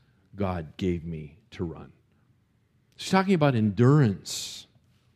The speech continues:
He's talking about, uh, the Christian life, the, the priorities that drive our life. And I find this interesting because if you know anything about the Apostle Paul, you, you know that he had a lot of bitter disappointments in his life.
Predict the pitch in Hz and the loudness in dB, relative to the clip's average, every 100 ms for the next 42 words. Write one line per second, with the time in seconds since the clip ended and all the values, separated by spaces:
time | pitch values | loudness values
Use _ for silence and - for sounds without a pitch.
0 | _ _ _ _ _ _ - 104 143 143 | _ _ _ _ _ _ -6 4 4 4
1 | 139 120 110 120 110 104 113 95 90 82 | 0 0 2 2 0 -2 -4 -6 -6 -10
2 | - - _ _ _ _ - - 143 - | -20 -20 _ _ _ _ -14 -6 -6 -4
3 | 101 104 101 110 104 110 - 110 - - | -6 -4 -4 -4 -4 -6 -6 -14 -12 -6
4 | 104 110 117 98 78 82 - 82 92 95 | 0 4 4 2 -4 -12 -14 -14 -8 -6
5 | 104 87 - _ - 87 87 82 76 _ | -4 -6 -12 _ -16 -14 -14 -16 -20 _
6 | _ _ _ _ _ _ _ _ _ _ | _ _ _ _ _ _ _ _ _ _
7 | _ - 180 285 339 269 226 240 208 143 | _ 4 6 6 4 4 0 0 -2 0
8 | 120 127 190 170 151 151 185 302 294 262 | 0 4 4 4 4 4 6 4 2 2
9 | 226 180 165 170 165 135 - 165 151 120 | 4 4 4 2 2 0 0 -2 0 -6
10 | 104 196 196 139 127 127 - - - - | -4 -2 2 2 4 2 -2 -20 -20 -20
11 | _ _ - 143 175 233 220 165 202 156 | _ _ -2 4 6 8 6 6 4 4
12 | 135 190 254 202 107 104 107 101 - 190 | 2 0 0 0 -2 -8 -12 -12 -6 -2
13 | 269 269 113 175 - 156 - 214 240 156 | 2 2 2 -2 -2 -8 -8 -12 -10 -14
14 | 104 101 85 80 - - 76 - - - | -10 -10 -10 -14 -18 -18 -20 -20 -20 -20